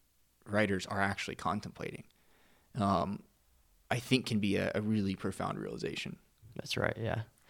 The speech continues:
Speaker 2: It seems like the great books, too, have, um, maybe that's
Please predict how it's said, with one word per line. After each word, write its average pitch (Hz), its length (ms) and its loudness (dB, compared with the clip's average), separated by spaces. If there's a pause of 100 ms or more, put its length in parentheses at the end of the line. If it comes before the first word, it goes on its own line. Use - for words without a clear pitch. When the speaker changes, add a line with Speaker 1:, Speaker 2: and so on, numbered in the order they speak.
(120)
Speaker 2:
It - 80 0
seems 160 260 6
like 123 220 10
the 104 60 4
great 98 240 8
books, 95 300 6
too, 95 220 6
have, 95 280 4
um, 90 260 4 (380)
maybe 117 180 10
that's 104 320 10